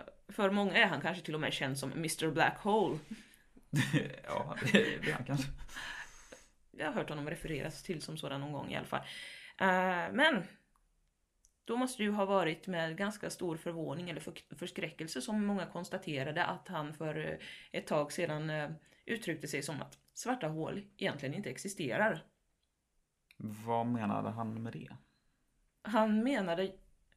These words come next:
Speaker 1: lyckligtvis inte att de faktiskt inte existerar, utan
Speaker 2: För det hade ju varit sorgligt, eller hur?
Speaker 1: Eh, ja, det hade varit jättesorgligt. Det hade tving-, eh, fått hela vetenskapen att tänka om överhuvudtaget, i synnerhet med tanke på att spiralgalaxer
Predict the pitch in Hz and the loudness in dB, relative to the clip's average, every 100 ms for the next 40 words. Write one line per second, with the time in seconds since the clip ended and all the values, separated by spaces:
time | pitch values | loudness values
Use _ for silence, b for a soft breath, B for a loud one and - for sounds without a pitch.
0 | _ _ - 240 - 139 151 143 - 208 | _ _ -4 -4 -2 -4 -4 -4 -2 -2
1 | 175 131 131 185 139 135 - 180 165 - | 0 -2 -4 -4 -4 -6 -8 -8 -8 -8
2 | - 156 156 143 139 180 226 - 202 202 | -10 -10 -6 -4 -2 0 -2 -2 -4 -4
3 | 208 208 - 117 110 104 - 104 87 101 | 0 2 6 8 8 4 4 2 2 0
4 | 101 107 - B - 107 - - - 208 | 0 -2 -4 B -8 2 4 4 2 -2
5 | 254 277 277 269 214 208 196 214 254 175 | -2 -2 -2 0 0 0 0 -2 -2 -2
6 | 170 170 202 190 202 190 190 190 190 202 | -2 -2 -4 0 0 0 0 -4 -8 -10
7 | - 202 190 196 208 202 170 175 170 175 | -14 -8 -8 -6 -4 -2 0 0 -2 -6
8 | 170 170 185 _ _ _ _ _ _ 208 | -10 -12 -14 _ _ _ _ _ _ -4
9 | 196 196 180 180 180 185 185 185 170 190 | -2 -2 -4 -2 -2 -2 -2 -4 -2 -2
10 | 190 180 165 185 214 220 196 208 190 208 | 0 0 2 -2 -2 -4 -2 0 0 -2
11 | 196 180 196 165 190 180 175 196 185 - | -4 -4 -2 -2 -4 -6 -6 -6 -6 -8
12 | - - - 208 - 180 185 160 160 151 | -8 -6 -6 -6 -4 -2 -2 -2 -2 -4
13 | - - 180 185 | -6 -4 -4 -6